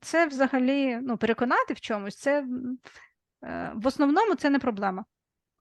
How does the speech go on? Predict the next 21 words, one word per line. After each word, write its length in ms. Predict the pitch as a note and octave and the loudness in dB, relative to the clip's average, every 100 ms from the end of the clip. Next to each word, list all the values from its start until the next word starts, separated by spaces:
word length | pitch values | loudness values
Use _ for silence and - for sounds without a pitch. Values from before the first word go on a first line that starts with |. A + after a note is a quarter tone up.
| - | -2
Якщо 420 | B3 B3 - A3+ | 2 2 4 2
там 420 | G#3+ - G#3+ G3 G3+ | 2 0 0 -2 -8
це 160 | - G#3+ | -6 -4
не, 120 | G#3+ - | -4 -2
не 220 | A3+ A3 | -2 -2
щось 240 | - G#3+ | -2 -4
кримінальне 680 | - A#3+ A3 A3 G#3 G3+ G#3 | -2 0 2 2 2 -2 -8
чи 180 | - A#3 | -8 -6
аморальне, 800 | G#3+ - A3+ A3+ D#4+ G#4+ B3 C4 _ _ _ _ _ _ _ _ _ | -6 -2 0 4 4 4 2 -2 _ _ _ _ _ _ _ _ _
то 160 | A#3+ A3 | 0 2
він, 200 | D#4+ F4+ | 2 0
в 100 | - | 0
принципі, 420 | D#4 F#4 C#4 A#3+ | 0 2 -2 0
досить 320 | C4+ C4 A#3+ | -2 0 4
легко 320 | C4 B3 - | 6 6 0
погоджується 720 | - A3+ E4 D5+ D#4+ A#3+ - | -10 -2 2 2 2 -2 -2
і 40 | A3+ | -4
підлаштовується 800 | B3 B3+ - A#3+ G#3 G#3 - A#3+ | -2 -4 -2 -2 -2 -4 -8 -12
пер-, 200 | A3 - | -12 -10
під 180 | A#3+ - | -14 -8
тебе. 280 | - - | -6 -6